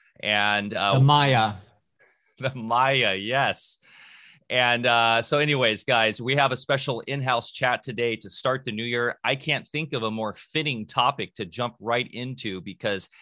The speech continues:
Speaker 1: it is time. It is time we start moving towards the new, the new way of thinking about how we heal, of what disease actually is or dis-ease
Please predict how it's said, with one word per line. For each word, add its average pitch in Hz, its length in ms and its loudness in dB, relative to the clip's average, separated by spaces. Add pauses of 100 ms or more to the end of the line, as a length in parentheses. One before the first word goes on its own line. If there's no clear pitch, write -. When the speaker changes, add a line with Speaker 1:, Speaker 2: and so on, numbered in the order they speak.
(120)
Speaker 1:
it 127 140 -4
is 127 140 -6
time. 110 400 0
It 90 100 -10
is 98 140 -10
time 127 260 0
we 131 120 -6
start - 380 -4
moving 175 640 -2 (340)
towards 139 340 -4
the 110 120 -4
new, 143 540 -2 (300)
the 101 100 -4
new 127 200 -2
way 127 220 0
of 104 120 -4 (240)
thinking 135 320 -2
about 104 240 0
how 110 140 2
we 101 120 -6
heal, 143 560 -2
of 82 320 -6
what 101 320 -4
disease 113 580 -8
actually 90 560 -6
is 135 300 -4
or 92 80 -8
dis-ease 123 840 -6